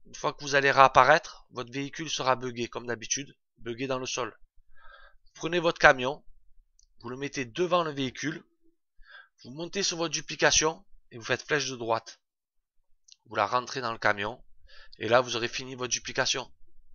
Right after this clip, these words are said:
Vous n'avez plus qu'à changer de session, retourner dans le bunker. Donc ça marchera que dans le bunker, les gars. On l'a essayé partout, ça marche pas. Donc faites ça dans le bunker. Et voilà. Vous serez au top.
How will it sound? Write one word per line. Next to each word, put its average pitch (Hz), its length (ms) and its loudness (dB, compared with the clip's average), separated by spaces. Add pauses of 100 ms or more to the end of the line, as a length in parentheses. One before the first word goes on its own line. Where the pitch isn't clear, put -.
(640)
Vous 101 80 -14
n'avez 110 120 -2
plus 143 180 -12
qu'à 117 160 2
changer 131 320 -2
de 107 40 -14
session, 131 520 -2 (720)
retourner 143 480 -10
dans 135 140 2
le 135 60 -4
bunker. 127 540 -2
Donc 104 160 -10
ça 120 120 -4
marchera 120 320 -4
que - 160 -10
dans 156 140 -2
le 147 60 -8
bunker, 147 460 -6
les 110 80 -10
gars. 101 180 -10 (380)
On 101 80 -20
l'a 98 120 -2
essayé 113 260 -2
partout, - 400 -8
ça 135 120 -4
marche 113 240 -2
pas. - 220 -2 (800)
Donc - 140 -20
faites - 180 -6
ça 139 160 0
dans 131 140 -4
le 156 80 -10
bunker. 131 560 -6 (2500)
Et 107 80 -8
voilà. 95 340 -4 (560)
Vous - 60 -16
serez 113 360 -6
au 120 160 -8
top. 110 360 0